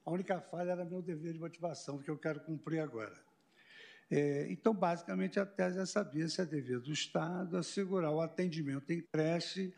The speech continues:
e pré-escola às crianças de zero a cinco anos de idade. Então, eu trago, senhora presidente, um voto,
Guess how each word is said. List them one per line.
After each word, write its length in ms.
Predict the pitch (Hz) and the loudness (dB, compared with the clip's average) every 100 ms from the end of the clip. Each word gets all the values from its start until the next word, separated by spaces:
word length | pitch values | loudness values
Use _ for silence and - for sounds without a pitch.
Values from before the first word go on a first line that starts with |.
| - - - | -18 -10 2
e 80 | |
pré-escola 840 | 175 - 151 139 139 - 156 160 170 | 2 4 2 2 -2 0 2 4 4
às 100 | 160 | 2
crianças 560 | - 156 160 151 175 151 | 2 4 2 2 -2 0
de 120 | 170 | 0
zero 600 | 127 139 139 147 156 156 - _ _ - | 0 0 0 0 -2 -4 -10 _ _ -6
a 140 | 170 | -4
cinco 420 | 156 - 180 - | -2 -2 -2 0
anos 460 | 151 151 156 156 135 | 0 2 2 0 -2
de 180 | 120 160 | 0 2
idade. 640 | 175 147 113 95 - - _ _ - - - - _ - | 2 0 0 -2 -12 -20 _ _ -20 -20 -20 -20 _ -6
Então, 420 | 175 - 220 220 | -4 0 0 0
eu 60 | 196 | -4
trago, 520 | - 185 190 170 131 | 0 2 2 0 -4
senhora 280 | - 139 127 | -6 -4 -4
presidente, 520 | 135 127 117 123 131 | -4 -4 -4 -6 -6
um 100 | 127 | -8
voto, 580 | 123 165 156 - - | 0 2 2 -2 -12